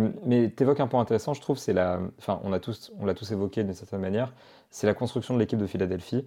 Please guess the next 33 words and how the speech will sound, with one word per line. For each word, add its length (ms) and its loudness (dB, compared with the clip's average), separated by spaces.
qui, 160 0
mine 180 6
de 80 6
rien, 240 6
cette 160 -2
saison, 340 2
avec 240 4
Harden 300 4
qui 180 -6
est, 200 6
euh, 220 0
un 100 0
petit 120 -10
peu 160 2
de 80 4
retour, 540 4
parce 240 -6
que 100 0
la 100 4
saison 260 0
dernière, 260 2
il 80 2
était 160 -6
clairement 320 0
en 20 0
dessous, 380 -2
euh, 80 6
déjà 240 4
athlétiquement, 720 0
même 140 2
niveau 200 0
technique, 460 -2
on, 140 -4